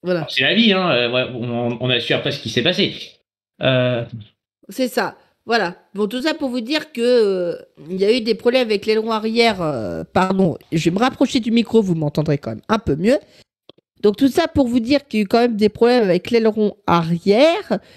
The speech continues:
Speaker 1: mais que ça a été réparé au moment de la troisième séance d'essai. D'ailleurs, on va regarder les résultats, s'il te plaît, Angel. Troisième séance d'essai libre avec donc Valtteri Bottas et Lewis Hamilton qui ont trusté les deux premières places,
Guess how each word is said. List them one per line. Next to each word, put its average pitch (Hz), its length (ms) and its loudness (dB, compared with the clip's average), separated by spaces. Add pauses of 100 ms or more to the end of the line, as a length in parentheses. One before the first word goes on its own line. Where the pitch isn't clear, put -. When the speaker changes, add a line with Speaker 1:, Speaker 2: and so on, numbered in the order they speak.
(180)
Speaker 1:
mais 226 140 2
que - 40 -10
ça 254 100 2
a - 20 6
été 311 220 0
réparé 302 720 2
au 254 100 4
moment 262 240 0
de 285 100 -2
la 233 80 0
troisième 277 420 -2
séance 262 360 -2
d'essai. 247 280 0
D'ailleurs, 285 280 2
on 247 60 -2
va 240 120 2
regarder 269 400 -2
les 302 120 0
résultats, 262 540 -2
s'il 226 220 -8
te 240 120 0
plaît, 233 220 0
Angel. 214 380 0 (2750)
Troisième 330 480 0
séance 311 340 2
d'essai 277 200 0
libre 311 220 4
avec 254 280 0
donc 254 180 0
Valtteri 277 480 0
Bottas 277 420 0
et 247 60 -4
Lewis 233 280 0
Hamilton 240 460 0
qui 226 100 -2
ont 202 80 0
trusté 233 420 0
les 220 100 2
deux 220 100 0
premières 226 380 -4
places, 233 380 0